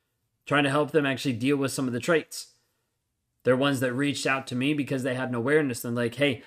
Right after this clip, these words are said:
I feel that this is how I've been showing up." And I'm like, "All right, let's talk. Let's work on this. Let me show you the path that I walk down." I need you to understand, like, in going through this whole process, oftentimes you will get to a place where the relationship seems over.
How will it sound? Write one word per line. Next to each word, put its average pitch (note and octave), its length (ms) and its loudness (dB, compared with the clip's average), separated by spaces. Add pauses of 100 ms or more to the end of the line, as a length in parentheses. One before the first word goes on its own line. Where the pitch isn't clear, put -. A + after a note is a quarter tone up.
(180)
I C#3+ 160 4
feel C#3+ 300 0
that C3 140 -4
this B2+ 180 -6
is B2+ 120 -8
how C3 140 -4
I've B2+ 100 -4
been A#2+ 120 -4
showing C3+ 300 -4
up." C3 160 -6
And B2 80 -8
I'm A#2 80 -2
like, C#3 280 -6
"All A#2 80 -6
right, B2 160 -4
let's A#2 140 -6
talk. - 340 -8 (140)
Let's A2+ 160 -8
work C3 200 -4
on - 100 0
this. - 220 -12
Let B2 80 -6
me B2 60 -2
show C3+ 160 -2
you C3 80 0
the B2 80 -4
path A#2+ 260 -6
that A#2+ 120 -4
I A#2+ 100 0
walk G#2+ 240 -6
down." G#2 240 -14 (1300)
I C#3 80 4
need D#3 60 6
you F#3+ 160 4
to - 0 -
understand, F3 400 2
like, C3+ 140 -2
in C3+ 220 -2
going E3 400 4
through E3 220 0
this D3 220 -2
whole C#3+ 120 0
process, C#3+ 640 -2 (240)
oftentimes E3 520 0
you D3+ 120 -2
will C3 80 0
get C#3+ 240 -2
to G3 100 0
a F3 80 -2
place C#3 380 0 (160)
where C3+ 120 0
the C3 120 0
relationship D3+ 520 0
seems C3+ 380 -4 (100)
over. C3+ 540 -2